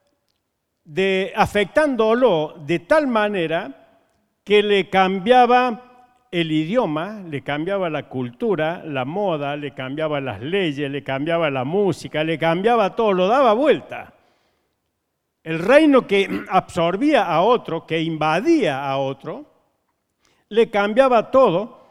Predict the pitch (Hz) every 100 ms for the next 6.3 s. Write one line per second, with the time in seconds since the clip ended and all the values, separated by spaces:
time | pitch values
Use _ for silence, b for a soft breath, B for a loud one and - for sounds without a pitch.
0 | b b 226 240 - 269 247 151 190 190
1 | 233 262 247 202 170 - _ _ _ _
2 | _ _ _ _ _ _ 190 185 - 277
3 | 240 180 170 - 269 220 202 233 - _
4 | _ _ 185 185 208 262 220 180 185 220
5 | 220 190 - - 202 233 - 175 165 185
6 | 160 135 -